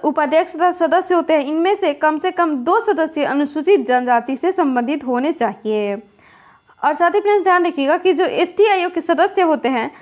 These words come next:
उनमें अध्यक्ष को कैबिनेट मंत्री का दर्जा प्राप्त होता है और उपाध्यक्ष को केंद्रीय राज्य मंत्री का दर्जा प्राप्त होता है। और जो इसके तीन सदस्य होते हैं, उन्हें भारत सरकार के सचिव के, भारत सरकार के सचिव का दर्जा प्राप्त होता है।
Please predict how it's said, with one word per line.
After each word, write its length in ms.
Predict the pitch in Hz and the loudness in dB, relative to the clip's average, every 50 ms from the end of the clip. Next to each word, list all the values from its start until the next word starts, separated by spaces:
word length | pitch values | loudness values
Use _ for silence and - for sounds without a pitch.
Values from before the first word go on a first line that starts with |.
| - - - - _ | -20 -20 -20 -20 _
उनमें 460 | - - 339 381 381 370 277 277 - - | 0 2 4 4 6 4 2 0 -2 -2
अध्यक्ष 420 | - 285 247 285 349 403 440 - - | -4 -2 0 2 2 2 2 0 -4
को 140 | - 320 311 | -4 -2 -2
कैबिनेट 520 | 311 - 320 302 285 339 330 339 403 427 403 | 0 0 0 2 2 2 2 2 2 2 2
मंत्री 300 | 349 302 277 240 277 285 | 2 0 0 0 -2 0
का 120 | 294 269 | 0 0
दर्जा 320 | 240 247 254 233 247 302 330 | 2 2 0 0 2 0 2
प्राप्त 300 | 330 359 349 330 339 349 | 2 2 0 0 0 0
होता 180 | 359 - 311 320 | 0 2 2 0
है 260 | 330 311 339 359 403 381 - - - - - | 2 2 2 2 2 0 -4 -12 -18 -6 -2
और 200 | - 285 302 294 | 0 0 0 0
उपाध्यक्ष 540 | 311 320 - 381 370 - 392 453 453 427 - | -2 0 0 0 0 2 2 2 0 -2 -2
को 140 | - 381 370 | -2 0 0
केंद्रीय 500 | 381 - 339 349 349 339 349 403 453 480 403 | 0 0 0 2 2 4 4 4 4 4 4
राज्य 380 | 302 285 302 349 381 403 427 | 4 2 2 2 2 2 2
मंत्री 320 | 381 381 370 330 302 370 330 | 4 2 2 2 0 0 2
का 120 | 370 359 | 2 0
दर्जा 460 | 311 262 233 226 277 285 285 285 330 330 | 0 0 -2 0 2 2 2 2 2 0
प्राप्त 300 | 330 320 311 302 311 320 | 2 0 0 0 0 -2
होता 200 | 302 254 254 277 | -2 0 0 0
है। 220 | 277 285 262 277 - - - - - - | 2 0 0 0 -2 -6 -16 -20 -14 -6
और 160 | - 269 285 285 | -2 -2 0 2
जो 80 | 330 349 | 2 0
इसके 260 | 359 349 - - 370 | 0 0 0 -2 -2
तीन 260 | 269 - 330 381 381 | 0 2 2 2 2
सदस्य 420 | 359 370 349 294 359 523 - - 440 | 2 2 2 2 0 0 0 2 2
होते 260 | 403 392 320 - 320 | 2 2 2 2 2
हैं, 280 | 370 349 277 247 254 - - _ _ _ _ _ _ _ _ _ - - _ | 2 2 0 -2 -4 -8 -14 _ _ _ _ _ _ _ _ _ -20 -8 _
उन्हें 400 | - 339 349 381 370 302 381 370 - - - _ _ _ - | 2 4 4 4 4 2 2 -2 -6 -12 -20 _ _ _ -2
भारत 340 | 277 294 302 339 381 381 | 0 2 2 2 2 0
सरकार 360 | 381 392 359 320 294 302 302 311 | 0 -2 0 2 2 2 2 2
के 140 | 320 339 | 0 -2
सचिव 400 | 330 - 330 320 320 339 370 370 - - | -2 0 -2 -2 2 2 2 2 2 0
के, 160 | - 302 262 277 339 - - - _ _ _ _ _ _ _ - - - - - | 0 0 0 0 -2 -6 -12 -20 _ _ _ _ _ _ _ -20 -20 -20 -14 -6
भारत 280 | 233 330 349 359 427 381 | -2 0 2 2 2 0
सरकार 320 | - 440 392 - 381 370 | 0 -2 0 2 0 0
के 120 | 370 381 381 | 0 -2 -2
सचिव 340 | - 359 - - 381 427 415 | -2 -4 0 2 2 4 4
का 140 | 427 392 | 4 2
दर्जा 300 | 277 262 269 254 233 247 | 2 2 0 0 0 0
प्राप्त 300 | 226 233 247 220 220 - | 0 0 0 -2 -2 -2
होता 200 | 226 214 - 190 208 | -4 -2 0 -2 -2
है। 320 | 220 233 214 214 208 208 | 0 -2 -2 -2 -2 -4